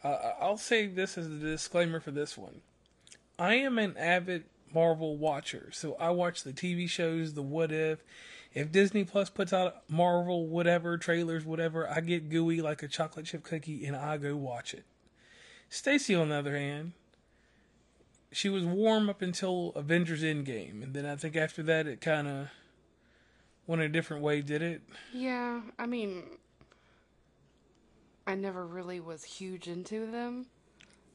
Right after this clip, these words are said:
Speaker 2: Um, I mean, y-, you know that.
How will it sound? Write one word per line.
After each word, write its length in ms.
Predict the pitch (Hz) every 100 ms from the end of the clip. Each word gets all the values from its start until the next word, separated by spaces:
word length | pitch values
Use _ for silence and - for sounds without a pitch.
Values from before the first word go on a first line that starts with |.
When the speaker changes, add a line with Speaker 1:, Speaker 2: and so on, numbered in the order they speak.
| -
Speaker 2:
Um, 640 | 185 180 165 151 156 110 - -
I 140 | - 294
mean, 420 | 320 320 320 302 - - -
y-, 100 | 302 294
you 180 | 277 330
know 200 | 330 302
that. 380 | 294 320 349